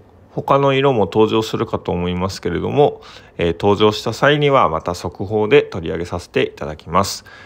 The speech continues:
大和様、今回は画像の提供本当にありがとうございます。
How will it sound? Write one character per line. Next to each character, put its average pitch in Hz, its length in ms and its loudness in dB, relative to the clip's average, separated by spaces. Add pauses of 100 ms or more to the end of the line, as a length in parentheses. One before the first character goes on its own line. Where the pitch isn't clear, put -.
(500)
大 120 120 2
和 110 180 2
様、 85 320 0
今 123 240 -4
回 87 220 0
は 104 320 2
画 82 100 -2
像 117 180 2
の 110 140 0
提 110 140 -2
供 104 160 -4
本 123 160 -8
当 156 100 0
に 147 220 -2
あ - 80 -10
り 87 60 -4
が 87 100 -4
と 80 80 -2
う 80 40 0
ご 78 60 -4
ざ 80 100 -6
い 80 60 -6
ま 90 160 -4
す。 - 320 -10